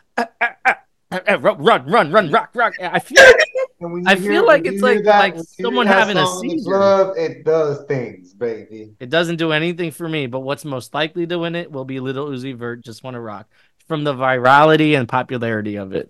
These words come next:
Speaker 1: So, but I'm with A M. Scientists and engineers deserves it.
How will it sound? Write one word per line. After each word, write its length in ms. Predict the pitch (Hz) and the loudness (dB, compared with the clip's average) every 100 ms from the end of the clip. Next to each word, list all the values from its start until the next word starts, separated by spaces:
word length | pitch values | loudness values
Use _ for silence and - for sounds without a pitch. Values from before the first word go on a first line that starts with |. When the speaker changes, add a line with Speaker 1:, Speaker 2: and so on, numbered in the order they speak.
| - | -14
Speaker 1:
So, 380 | - 120 110 104 - - - | 4 8 8 6 -2 -10 2
but 100 | 151 | 4
I'm 140 | 160 180 | 8 8
with 140 | 180 | 10
A 100 | 165 | 10
M. 420 | 156 147 147 143 | 10 10 10 10
Scientists 460 | 131 160 151 151 156 | 10 10 10 8 8
and 80 | 139 | 8
engineers 380 | 123 131 120 | 8 6 6
deserves 340 | 110 107 101 95 | 4 2 2 0
it. 140 | - | -8